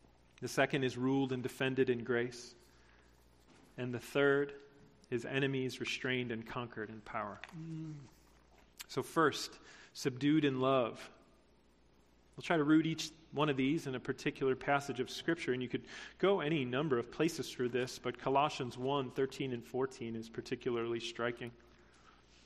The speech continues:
How do kings conquer? How do kings subdue? In blood. That's what they do. You read any history book,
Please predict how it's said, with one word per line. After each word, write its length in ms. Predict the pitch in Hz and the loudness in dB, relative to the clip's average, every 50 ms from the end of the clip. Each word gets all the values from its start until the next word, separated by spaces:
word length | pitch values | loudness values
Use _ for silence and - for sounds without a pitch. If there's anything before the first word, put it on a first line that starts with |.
| - - - - - - - - - - - - - - - - - - - - - - - - - - - - - - - - | -20 -20 -20 -20 -20 -20 -20 -20 -18 -18 -18 -18 -18 -20 -20 -20 -20 -20 -20 -20 -20 -20 -20 -20 -20 -20 -20 -20 -18 -18 -6 -2
How 120 | - 220 | 0 2
do 80 | 262 - | 2 2
kings 460 | - - - 175 147 143 135 - - | 0 2 2 2 2 2 0 -2 -4
conquer? 560 | - - 151 135 139 139 - 165 180 190 180 - - - - - - - - - - _ _ _ - - - - - _ _ _ _ - - - - - _ _ _ _ - - _ _ _ _ _ _ _ _ _ _ _ | -2 0 0 0 0 2 2 2 2 2 -2 -8 -16 -20 -20 -20 -20 -20 -20 -20 -20 _ _ _ -20 -20 -20 -20 -20 _ _ _ _ -20 -20 -20 -20 -20 _ _ _ _ -20 -20 _ _ _ _ _ _ _ _ _ _ _
How 100 | - 285 | -4 -2
do 80 | 269 175 | -2 0
kings 500 | - - - 190 180 170 160 156 - - | 0 2 4 6 6 6 6 4 2 2
subdue? 840 | - - - - 143 120 113 107 139 147 151 156 170 214 247 - - - - - - - - - - - - - _ _ _ _ - - _ _ _ _ - - - - - - - - _ _ _ - - | 0 2 2 0 0 -2 -2 2 6 8 10 10 8 8 6 0 -6 -10 -12 -14 -16 -20 -20 -20 -20 -20 -20 -20 _ _ _ _ -20 -20 _ _ _ _ -20 -20 -20 -20 -20 -20 -20 -20 _ _ _ -12 -10
In 160 | 120 110 107 | -8 -8 -8
blood. 440 | - 107 101 110 120 123 117 117 - - - - - - - 339 339 339 339 233 175 - - - - - - - - - - - - - - - - - - - | -8 -6 -4 -2 0 0 0 0 -4 -10 -16 -18 -20 -20 -18 -16 -14 -14 -14 -14 -16 -16 -16 -14 -14 -14 -16 -18 -20 -20 -20 -20 -20 -20 -20 -20 -20 -20 -8 -4
That's 180 | 143 147 143 - | -2 -2 -2 -2
what 120 | 143 - | -4 -6
they 100 | 113 104 | -6 -8
do. 420 | 101 - 139 147 143 123 120 113 110 | -6 -4 -2 0 2 2 2 2 0
You 120 | 113 110 | -2 -4
read 220 | 110 123 139 135 127 | 0 2 2 4 4
any 180 | 131 120 113 | 2 2 0
history 420 | 107 143 156 156 - - 123 113 117 | 0 0 0 0 0 -2 -2 -2 -2
book, 320 | 117 117 120 120 - - | 0 -2 -2 -2 -4 -8